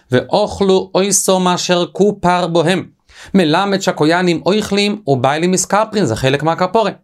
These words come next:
מדייקת הגימורה באופן אחר. "מה המשנה אומרת? שינה הוא דלוי, או הילוכה מהלכה". משמע דווקא שינה, שיש חשש הפוכה, אבל סתם ללכת לבגדי כהונה שלא בשעת אבוידה, מהלכים.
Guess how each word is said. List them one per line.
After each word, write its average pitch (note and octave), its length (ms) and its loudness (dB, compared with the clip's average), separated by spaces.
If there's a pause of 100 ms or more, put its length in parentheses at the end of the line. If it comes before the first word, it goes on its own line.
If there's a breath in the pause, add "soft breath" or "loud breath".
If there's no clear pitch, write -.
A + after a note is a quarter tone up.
(640 loud breath)
מדייקת G#3+ 340 2
הגימורה G3+ 300 0
באופן F3 340 0
אחר. C3+ 220 -4 (600 soft breath)
"מה D#3 140 0
המשנה F#3 300 -2
אומרת? E3 300 -2
שינה G3 540 0
הוא G3 240 -2
דלוי, B2+ 340 0 (320)
או G3 100 0
הילוכה D#3 480 0
מהלכה". E3 420 -4 (220)
משמע C#3+ 240 -4
דווקא D3 280 -2
שינה, D#3 340 -2 (320 soft breath)
שיש - 280 -2
חשש D3+ 220 0
הפוכה, D3+ 360 -2 (360 soft breath)
אבל F#3 120 0
סתם G#3 280 -2
ללכת F#3 300 -2
לבגדי F3 360 0
כהונה F#3 180 -2
שלא F3 120 0
בשעת E3 300 -2
אבוידה, A#2+ 340 0 (340 loud breath)
מהלכים. A3+ 500 0